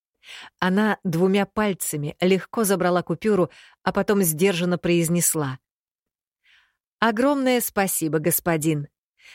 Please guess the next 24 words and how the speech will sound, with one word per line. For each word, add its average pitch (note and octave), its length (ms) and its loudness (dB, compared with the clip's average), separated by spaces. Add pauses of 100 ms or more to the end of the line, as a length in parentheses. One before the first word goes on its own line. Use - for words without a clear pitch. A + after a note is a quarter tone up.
(180)
Ваши G#3 420 2
ботинки F#3+ 460 0
и F#3 80 6
правда F#3 380 0
не A#3+ 120 -2
просто F3 400 -2
было E3+ 200 2
привести F3 480 0
в D3+ 80 -2
божеский E3+ 520 0
вид, E3 220 0 (300)
так F3 200 -2
что - 200 0
моя E3+ 240 2
сотрудница F3 720 0
потрудилась F#3 680 0
на F3+ 140 2
славу. D#3+ 520 -2 (680)
Разумеется, F3 1000 0 (200)
в G#3+ 160 2
нашем G#3 380 2
заведении G3+ 560 2
принимают G3+ 680 2
чаевые. E3+ 680 0